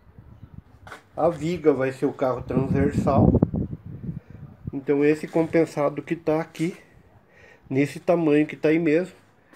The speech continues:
vai ser o carro principal. Então eu quero aí desejar a todos os amigos aí,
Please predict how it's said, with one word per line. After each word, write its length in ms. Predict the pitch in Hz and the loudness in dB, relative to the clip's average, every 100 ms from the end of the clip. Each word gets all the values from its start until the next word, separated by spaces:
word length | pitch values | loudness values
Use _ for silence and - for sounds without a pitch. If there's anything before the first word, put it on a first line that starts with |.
| - - _ _ _ _ _ _ 175 | -20 -20 _ _ _ _ _ _ -14
vai 300 | 160 143 135 | -2 0 0
ser 200 | - 151 | 0 -2
o 100 | 156 | -2
carro 640 | - 139 139 131 151 151 | -2 0 0 -2 -6 -6
principal. 800 | - 160 - 180 165 131 107 - _ _ _ _ _ _ _ _ _ _ _ _ _ _ _ _ _ _ _ _ _ | -6 -6 -6 -4 0 2 0 -6 _ _ _ _ _ _ _ _ _ _ _ _ _ _ _ _ _ _ _ _ _
Então 140 | 117 | -2
eu 140 | 123 139 | 0 0
quero 760 | 165 165 175 175 165 135 113 95 - _ _ _ _ _ _ _ - - _ _ _ _ | -2 0 2 2 2 0 -2 -8 -20 _ _ _ _ _ _ _ -20 -20 _ _ _ _
aí 440 | 123 113 95 98 123 | -10 -8 -6 -6 -6
desejar 560 | 127 107 107 95 110 | -6 -6 -6 -4 -6
a 40 | 120 | -6
todos 400 | - 120 131 123 | -6 -4 -4 -4
os 60 | |
amigos 540 | 123 90 107 127 113 98 | -4 -2 -2 -2 -4 -6
aí, 400 | 78 90 123 | -10 -8 -8